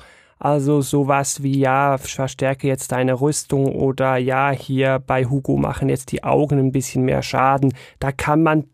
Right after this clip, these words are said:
mit den Punkten so sich aufwerten, ja. Aber das ist dann schon eigentlich das höchste der R-P-G-Gefühle. Jetzt zum Schnetzeln vielleicht noch schnell, für die, die's gar noch nicht kennen. Wir haben ein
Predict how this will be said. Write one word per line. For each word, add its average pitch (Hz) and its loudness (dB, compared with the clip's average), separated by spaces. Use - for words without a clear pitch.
mit 160 0
den 147 0
Punkten 160 0
so 135 2
sich - -2
aufwerten, 135 0
ja. 117 0
Aber 131 -2
das 135 -2
ist - -10
dann 135 2
schon 127 0
eigentlich 127 -4
das - -6
höchste 123 -4
der 117 0
R-P-G-Gefühle. 123 -2
Jetzt - -2
zum 175 2
Schnetzeln 208 0
vielleicht 220 0
noch 214 0
schnell, 220 2
für 190 -2
die, 190 -2
die's - -6
gar 160 0
noch 220 0
nicht 220 -2
kennen. 208 0
Wir 175 0
haben 160 0
ein 147 2